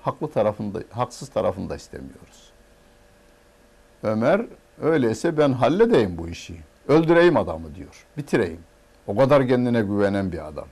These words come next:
Ve öldürmek için tek başına geliyor adam. Geliyor ve Peygamber Efendimizle görüşüyor ve Müslüman oluyor. Bitti. Çünkü doğruyu arayan bir adam.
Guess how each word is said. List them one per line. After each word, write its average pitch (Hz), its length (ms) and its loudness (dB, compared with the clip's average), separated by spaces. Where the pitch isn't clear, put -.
Ve 120 80 2
öldürmek 143 560 4
için 262 180 0
tek 196 320 2
başına 170 340 4
geliyor 101 640 0
adam. 82 320 -8
Geliyor 123 500 2
ve 113 120 0
Peygamber 101 420 0
Efendimizle 85 560 -6
görüşüyor 98 640 -6
ve 95 80 -4
Müslüman 80 580 -12
oluyor. - 520 -20
Bitti. 85 320 -14
Çünkü 226 420 -2
doğruyu 190 840 4
arayan 139 800 6
bir 101 280 -4
adam. 92 360 -4